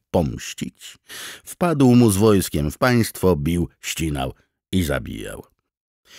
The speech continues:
Gustaw, jako to był wojennik wielki i szczęśliwy,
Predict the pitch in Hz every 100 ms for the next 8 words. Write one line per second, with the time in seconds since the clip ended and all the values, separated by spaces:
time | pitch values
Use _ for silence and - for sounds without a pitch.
0 | - - _ 104 175 - 143 - - 120
1 | 107 104 90 82 104 107 95 90 87 80
2 | 80 98 78 65 62 60 - 55 58 -
3 | 69 67 76 131 170